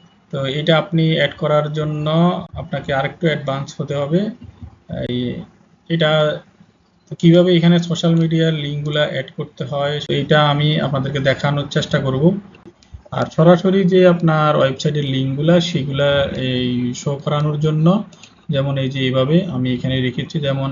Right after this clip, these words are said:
আমি আইপিএমএস এখানে ক্লিক করলে আমাকে আইপিএমএস এর সাইডে নিয়ে যাচ্ছে।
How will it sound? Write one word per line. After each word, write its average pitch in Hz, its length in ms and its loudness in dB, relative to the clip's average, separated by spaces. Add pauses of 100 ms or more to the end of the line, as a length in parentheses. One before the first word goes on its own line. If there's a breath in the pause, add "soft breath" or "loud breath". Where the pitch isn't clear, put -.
আমি 131 120 -2 (100)
আইপিএমএস 135 520 -4
এখানে 135 200 -2 (100)
ক্লিক 131 260 -2
করলে 160 200 6 (540 loud breath)
আমাকে 127 220 -2
আইপিএমএস 127 640 0
এর 139 80 -4 (160)
সাইডে 127 260 -2
নিয়ে 131 260 2
যাচ্ছে। 113 300 -6